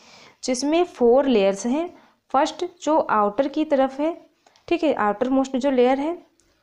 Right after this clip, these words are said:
वो है सिरोसा, सेकेंड मस्क्यूलरिस और थर्ड जो है वो सबम्यूकोसा और फोर्थ जो हमारी है वो म्यूकोसा है, ठीक है। और म्यूकोसा के बाद ये जो पार्ट है जहाँ पे न्यूट्रिएंट्स हैं,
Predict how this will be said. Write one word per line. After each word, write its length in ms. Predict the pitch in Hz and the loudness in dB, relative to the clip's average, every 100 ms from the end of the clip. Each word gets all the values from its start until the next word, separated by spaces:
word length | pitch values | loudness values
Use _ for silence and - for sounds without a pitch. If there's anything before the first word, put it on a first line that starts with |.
| _ _ - | _ _ -4
वो 140 | 220 | 0
है 140 | 247 302 | 2 0
सिरोसा, 640 | 302 220 196 196 196 190 - _ _ _ _ _ | 0 0 0 0 -4 -6 -10 _ _ _ _ _
सेकेंड 680 | - 240 240 294 330 339 370 - - | -6 -6 -2 -2 0 -2 -8 -12 -12
मस्क्यूलरिस 1000 | 208 220 - 233 226 233 254 320 - - _ _ _ _ _ _ 214 | -8 -6 -6 -4 0 2 2 -2 -4 -10 _ _ _ _ _ _ -2
और 160 | 233 | -2
थर्ड 280 | 240 233 240 | -2 -2 -2
जो 200 | 240 277 | 0 0
है 140 | 285 | 2
वो 180 | 277 285 | 0 0
सबम्यूकोसा 800 | 285 220 214 233 233 262 254 302 | -2 -2 -2 -2 0 0 0 -2
और 240 | - 233 | 0 -2
फोर्थ 380 | 247 - 220 226 | -2 -4 -2 -2
जो 180 | 226 247 | -2 -2
हमारी 340 | 220 208 220 | 0 -2 -2
है 60 | 254 | -2
वो 180 | 262 349 | 0 0
म्यूकोसा 720 | 277 240 233 214 202 - 247 | 2 0 0 -2 -4 0 0
है, 260 | 285 415 - _ _ - _ _ - | 0 -4 -8 _ _ -20 _ _ -6
ठीक 160 | 349 | -2
है। 180 | 320 226 - - - | 0 -2 -8 -8 -2
और 80 | |
म्यूकोसा 480 | 254 226 226 220 240 | 0 2 0 -2 -2
के 140 | 247 254 | 0 0
बाद 240 | 220 277 | 2 0
ये 240 | 247 208 247 | -2 0 2
जो 140 | 269 | 2
पार्ट 360 | 269 208 302 240 | 0 0 0 0
है 120 | 269 | -2
जहाँ 220 | 247 202 | 0 -4
पे 140 | 202 226 | -4 -2
न्यूट्रिएंट्स 640 | 214 208 208 226 247 - | -2 -4 -2 -2 -2 -6
हैं, 280 | 214 226 285 | -6 -4 -6